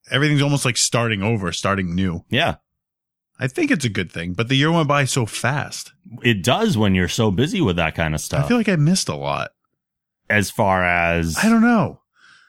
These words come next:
Speaker 1: Like, I see people on Facebook and Twitter. I think, and this could be part of the problem with social media, but I see people always posting pictures of them on vacation, and
Speaker 2: Yep.
Speaker 1: they're doing this, and they're doing that. I'm like, "What did you do today?" I'm like, "Hmm,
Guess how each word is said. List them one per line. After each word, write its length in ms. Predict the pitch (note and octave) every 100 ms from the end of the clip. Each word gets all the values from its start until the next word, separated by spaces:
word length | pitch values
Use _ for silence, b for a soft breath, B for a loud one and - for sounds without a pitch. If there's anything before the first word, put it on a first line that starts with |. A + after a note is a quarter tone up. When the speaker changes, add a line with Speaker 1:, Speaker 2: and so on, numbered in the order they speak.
| B B B
Speaker 1:
Like, 140 | A3 A3+
I 80 |
see 180 | A3 D4
people 320 | - C#4 A#3+
on 160 | A3 D3+
Facebook 520 | C3+ C#3+ C#3 C3 A#2 G2+
and 100 | G2+
Twitter. 300 | A#2+ A#2 A2
I 80 |
think, 180 | D#3+ B3+
and 140 | D3 C3
this 160 | C#3+ -
could 220 | - C3+
be 160 | A#2+
part 220 | A2+ A#2 G#2+
of 60 |
the 60 | F#2
problem 260 | G2 F#2
with 80 | E2
social 240 | F#2 E2+ F#2
media, 280 | F2 D#2
but 120 | D#2+ B2
I 80 | F3
see 180 | A#3+ G#3+
people 220 | G#3+ F3+
always 380 | B2+ C#3+ C#3+ C3+
posting 460 | C3+ C3 - A2+
pictures 380 | A2+ A2 F#2+ F#2
of 100 | F#2+
them 180 | F#2+ F2+
on 100 | D#2
vacation, 680 | D2+ - D#3+ D3 D3 C3 B2+
and 100 | G2+
Speaker 2:
Yep. 80 | F2
Speaker 1:
they're 60 | F2
doing 300 | G2 F2 G2+
this, 340 | F#3+ G#3 D#3 C3+
and 80 |
they're 100 | B2+
doing 160 | C3 C#3
that. 120 | E3
I'm 140 | F3+ F#3
like, 280 | F#3+ F3 B B B B B B _
"What 300 | - - F#3
did 180 | F#3+ F3+
you 140 | G3+ F3+
do 200 | A#2+ D#2
today?" 360 | - E2 E2
I'm 120 | G#2+ G2+
like, 180 | B2+
"Hmm, 680 | - D#3+ D#3+ D#3 D3 C#3 C3+